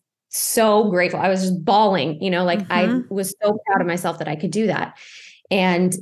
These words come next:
Speaker 1: uh, so my business was so important. So I'm like, I, when people come to me and they're like, you know, "Help me understand this. Will you help me with my accounting?" Like, I know that their business means something to them too. And, like, I want to take care of it, you know?
Speaker 2: Yeah.
Speaker 1: Um, so I take it seriously.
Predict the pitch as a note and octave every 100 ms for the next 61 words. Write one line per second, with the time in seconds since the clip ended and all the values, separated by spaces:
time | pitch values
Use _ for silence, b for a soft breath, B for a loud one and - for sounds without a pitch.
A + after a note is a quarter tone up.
0 | - F3 D3+ D3+ - - - - - F3+
1 | - - _ - E3 E3 G3+ G3 F3+ F#3
2 | - G3 F3 D#3+ D#3+ - C3 - - E3+
3 | E3+ E3 D#3 F3+ F3 D#3+ D#3 - F#3 F#3
4 | - B3 A#3 A#3 A3+ G#3 F#3+ E3 G#3+ -
5 | - - F#3+ F#3 F#3 - - G3+ F3 F3+
6 | - G#3+ F3+ E3+ - - - A#3 A3 F#3+
7 | F3+ F#3 F3 F3+ F3 - F3 F3+ F#3 G3+
8 | F#3 F3 E3+ E3+ F#3 E3 E3+ - C4 B3
9 | A3 G#3+ F#3 F3+ F3+ F3 F3 F3 D#3 E3+
10 | F3 F3+ E3+ D#3 F#3+ E3 D#3+ E3 D#3 F#3+
11 | F#3 F#3 F3+ F3 E3+ F3+ F3+ - G#3 F3
12 | - _ - F3+ A3 D4 G3+ E3 - G#3
13 | F#3 G3 A#3+ B B B B F#3+ F#3 F#3+
14 | F3+ F3+ - G3+ F#3 F#3 A3+ F3+ - F3+
15 | E3 D#3 - - F#3